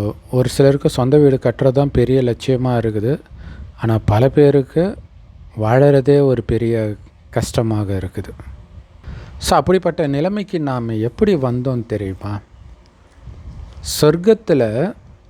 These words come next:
காமம், கோபம், பற்று, பேராசை, அகங்காரம்னா என்னன்னே தெரியாது. கணவனும் மனைவியும் நமக்கு ஒரு வாரிசு வேணும்னு நினைக்கும் போது மனைவி கர்ப்பமாவலே தவிர காமத்தினால் கிடையாது.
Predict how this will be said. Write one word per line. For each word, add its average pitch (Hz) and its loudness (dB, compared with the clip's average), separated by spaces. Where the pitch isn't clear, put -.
காமம், 175 0
கோபம், 151 4
பற்று, 143 0
பேராசை, 131 2
அகங்காரம்னா 127 -2
என்னன்னே 143 0
தெரியாது. 110 -4
கணவனும் 156 2
மனைவியும் 143 2
நமக்கு 139 0
ஒரு 123 2
வாரிசு 143 2
வேணும்னு 151 0
நினைக்கும் 127 -2
போது 123 0
மனைவி 131 0
கர்ப்பமாவலே 110 0
தவிர 110 0
காமத்தினால் 110 -2
கிடையாது. 101 -6